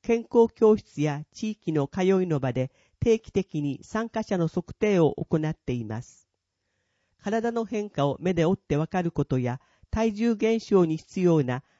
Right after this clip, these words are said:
あなただけの消費カロリーを知ることができます。まだ測定をしていない方は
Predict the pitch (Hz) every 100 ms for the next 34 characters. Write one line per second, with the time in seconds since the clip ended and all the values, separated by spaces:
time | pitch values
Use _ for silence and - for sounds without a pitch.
0 | _ - 185 214 180 170 180 180 143 151
1 | 220 233 - 226 214 214 202 151 156 196
2 | 208 202 190 165 131 139 113 110 120 -
3 | _ _ _ _ _ _ _ 165 175 147
4 | 147 - 185 - 240 226 196 - 220 220
5 | 202 208 185 160 143 143